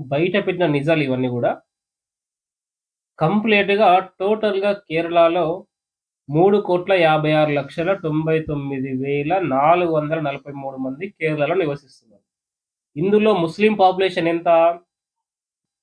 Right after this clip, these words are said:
ఎనభై ఎనిమిది లక్షల డెబ్బై మూడు వేల నాలుగు వందల డెబ్బై రెండు మంది ముస్లిమ్స్ ఉన్నారు కేరళ రాష్ట్రంలో. అంటే ట్వంటీ సిక్స్ పర్సెంటేజ్ అనుకోవాలి. So ఇందులో మదర్సాలలు ఎన్ని ఉన్నాయంటే, రెండు ల-,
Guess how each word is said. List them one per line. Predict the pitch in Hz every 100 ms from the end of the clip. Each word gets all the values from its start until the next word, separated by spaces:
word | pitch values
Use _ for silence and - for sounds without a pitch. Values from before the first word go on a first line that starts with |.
| _ -
ఎనభై | 147 180 185 190
ఎనిమిది | 180 175 160 143
లక్షల | 139 139 - 170 175 240 262 _ _ _ _ _ _ 127
డెబ్బై | 143 135 156 170
మూడు | 160 147 143
వేల | 139 139 143 160 190
నాలుగు | 156 135 151 196 202
వందల | 185 165 160 165
డెబ్బై | 151 139 143 139
రెండు | 135 131
మంది | 131 131 139 156 165 180 - _
ముస్లిమ్స్ | 165 156 156 160
ఉన్నారు | 160 127
కేరళ | - 139 139 135
రాష్ట్రంలో. | 123 - 120 - _ _ _ _ _ _ _ -
అంటే | 151 233
ట్వంటీ | 254 180 185 185
సిక్స్ | 180 175 151
పర్సెంటేజ్ | 147 170 156
అనుకోవాలి. | 170 123 117 110 107 _ _ _ _ _ _ _ _ _ _ _ _ _ _ _ _ _ _ _ _ -
So | 214
ఇందులో | 185 196 214 220 202
మదర్సాలలు | 180 160 220 214 214 208 196
ఎన్ని | 190 185
ఉన్నాయంటే, | 180 165 151 147 190 233
రెండు | 170 180 196 202
ల-, | 190 175